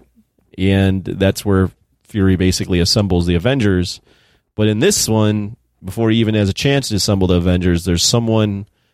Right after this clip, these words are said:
that is knocking them off one by one before he can do that.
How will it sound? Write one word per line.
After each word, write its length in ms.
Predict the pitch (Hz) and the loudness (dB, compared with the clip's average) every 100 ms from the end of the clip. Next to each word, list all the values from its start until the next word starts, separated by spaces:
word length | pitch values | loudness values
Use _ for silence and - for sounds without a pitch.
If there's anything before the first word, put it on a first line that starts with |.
| _ | _
that 140 | - 90 | -2 0
is 140 | 87 | 0
knocking 320 | 98 101 104 | 0 0 0
them 160 | 101 92 | 0 2
off 300 | 92 87 - | 2 2 0
one 180 | 95 90 | -2 0
by 140 | 85 | 2
one 440 | 85 85 82 80 85 - - | 2 2 0 -4 -10 -16 -18
before 280 | - - 82 | -12 -4 -2
he 40 | |
can 140 | 82 80 | -2 -4
do 140 | 82 | -6
that. 260 | - - | -6 -10